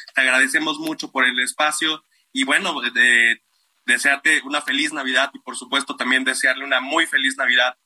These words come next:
a toda la gente que nos ha acompañado durante este año en Hablando Fuerte con Pedro Aces. Reciban por parte del titular de este espacio, nuestro querido senador, pues un abrazo muy fuerte, un abrazo muy fuerte con los mejores deseos,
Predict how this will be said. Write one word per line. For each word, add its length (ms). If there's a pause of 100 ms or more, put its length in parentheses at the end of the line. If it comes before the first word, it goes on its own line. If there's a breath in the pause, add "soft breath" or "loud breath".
(220 loud breath)
a 140
toda 220
la 160
gente 360
que 80
nos 200
ha 60
acompañado 680
durante 560
este 280
año 460 (400 soft breath)
en 240
Hablando 360
Fuerte 340
con 120
Pedro 280
Aces. 320
Reciban 500 (300 soft breath)
por 240
parte 380
del 160
titular 460
de 80
este 180
espacio, 480
nuestro 320
querido 380
senador, 500 (380 loud breath)
pues 160
un 160
abrazo 380
muy 180
fuerte, 460
un 160
abrazo 320
muy 120
fuerte 320
con 140
los 140
mejores 420
deseos, 540